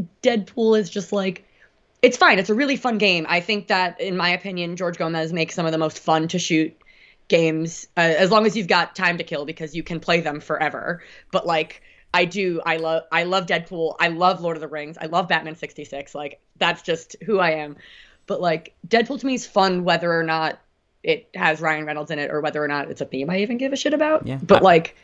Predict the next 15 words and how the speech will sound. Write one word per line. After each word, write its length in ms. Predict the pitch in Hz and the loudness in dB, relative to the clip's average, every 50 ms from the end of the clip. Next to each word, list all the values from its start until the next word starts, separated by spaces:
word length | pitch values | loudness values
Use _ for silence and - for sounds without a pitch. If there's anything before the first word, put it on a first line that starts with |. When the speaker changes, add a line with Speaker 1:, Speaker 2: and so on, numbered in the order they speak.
| _ _ | _ _
Speaker 2:
I 60 | 113 | 0
don't 120 | 127 147 147 | 0 0 0
think 140 | 147 - | 0 0
Speaker 1:
Avengers 240 | 240 - 294 - - 320 | 4 4 6 6 6 4
Speaker 2:
anyone's, 360 | 330 349 320 - - - - - - - - - _ - _ | 2 2 0 -2 -6 -10 -14 -18 -20 -20 -20 -20 _ -18 _
I 80 | - 120 | -2 -2
don't 80 | 120 127 | -2 0
think 100 | 135 127 | 0 0
anyone's, 480 | 113 107 104 101 98 98 98 95 95 - | 0 0 2 2 2 2 0 0 -2 -4
uh, 300 | - - 90 87 85 85 - | -4 0 2 2 2 0 0
editing, 560 | 92 98 95 - - 92 85 85 85 85 - - | -2 -2 -2 -2 -2 -4 -2 -2 -4 -6 -6 -4
editing 320 | 92 95 - - 87 82 | -4 -4 -4 -4 -6 -4
that. 300 | 80 85 82 - - - | -2 -2 -2 -4 -6 -6
And, 200 | 92 90 85 - | -8 -10 -8 -8
and 240 | 92 90 82 - | -8 -8 -8 -10